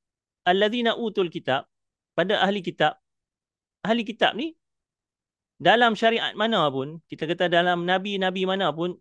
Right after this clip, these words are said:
solat tu sentiasa ada. Cuma solat dia lain-lain lah.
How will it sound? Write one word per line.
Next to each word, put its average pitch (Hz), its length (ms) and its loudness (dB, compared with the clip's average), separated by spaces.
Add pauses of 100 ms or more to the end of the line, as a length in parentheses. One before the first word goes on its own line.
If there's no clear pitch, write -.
(160)
solat 180 400 0
tu 285 80 -10
sentiasa 233 480 0
ada. 285 240 -2 (1800)
Cuma 254 480 -4 (400)
solat 180 320 2
dia 208 160 -2
lain-lain 233 400 -2
lah. 247 160 -6